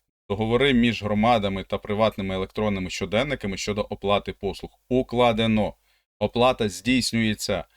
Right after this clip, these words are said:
Тому питання: чи мали право встановлювати додаткову оплату для батьків. Будемо з'ясовувати це питання». Ну і четверте, громадам варто опрацювати можливість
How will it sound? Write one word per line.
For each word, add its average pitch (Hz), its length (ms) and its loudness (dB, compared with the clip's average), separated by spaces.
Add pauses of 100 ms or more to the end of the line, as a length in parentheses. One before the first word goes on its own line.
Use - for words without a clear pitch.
(260)
Тому 120 240 -2
питання: 113 560 0
чи - 160 -4
мали 110 360 2
право 95 320 -2
встановлювати 90 640 -8
додаткову 95 540 -6
оплату 110 520 -4
для 101 140 -2
батьків. 104 420 -6 (800)
Будемо 147 260 0
з'ясовувати 135 520 0
це 101 160 -6
питання». 85 480 -8 (360)
Ну 123 120 0
і - 20 0
четверте, 127 480 0
громадам 107 680 0
варто 107 440 0
опрацювати 107 720 0
можливість 104 640 -6